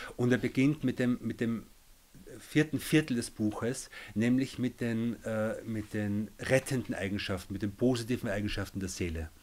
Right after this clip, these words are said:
Und wie wir schon gesagt haben, äh, dass, äh, die erste Eigenschaft, über die er hier spricht, ist die Eigenschaft oder ist die,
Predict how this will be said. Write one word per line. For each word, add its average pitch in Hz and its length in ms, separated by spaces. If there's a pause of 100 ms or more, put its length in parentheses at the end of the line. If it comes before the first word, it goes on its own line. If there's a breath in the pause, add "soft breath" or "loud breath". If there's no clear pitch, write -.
(540 loud breath)
Und 113 140
wie 127 80
wir 143 60
schon 131 140
gesagt 135 420
haben, 120 300 (300 loud breath)
äh, 113 460 (380)
dass, - 480
äh, 117 300
die 131 140
erste 135 440
Eigenschaft, 120 600
über 110 140
die 123 180
er 117 60
hier 127 160
spricht, - 540
ist 127 240
die 135 100
Eigenschaft 120 560
oder 101 140
ist 95 200
die, 101 180